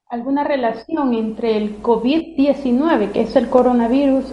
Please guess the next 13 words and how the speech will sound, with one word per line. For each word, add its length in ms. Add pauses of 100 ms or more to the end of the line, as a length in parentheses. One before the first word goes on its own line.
esta 300
enfermedad, 480
pues, 140
que 120
ha 40
llegado 440
a 180
todo 220
el 100
mundo, 400 (580)
con 160
el 160
sistema 920